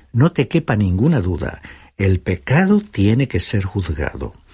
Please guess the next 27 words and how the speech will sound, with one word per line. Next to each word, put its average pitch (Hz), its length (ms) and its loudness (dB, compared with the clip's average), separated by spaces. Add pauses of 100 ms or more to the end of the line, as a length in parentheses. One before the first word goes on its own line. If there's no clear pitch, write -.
(380)
El 117 220 2
ser 165 260 2
humano 147 460 4
debe 127 260 2
reconocer 107 680 0
que 98 180 0
es 104 180 0
un 87 120 2
pecador, 104 600 -2 (320)
que 110 160 2
no 156 220 4
puede 160 400 2
entrar 135 520 2
ante 98 280 0
la 98 100 0
presencia 143 500 2
de 107 120 2
Dios 185 340 2
hasta 113 360 -2
que 123 100 0
el 104 140 4
problema 139 520 2
del 117 180 2
pecado 180 540 0
haya 104 260 0
sido 123 300 0
resuelto. - 800 -6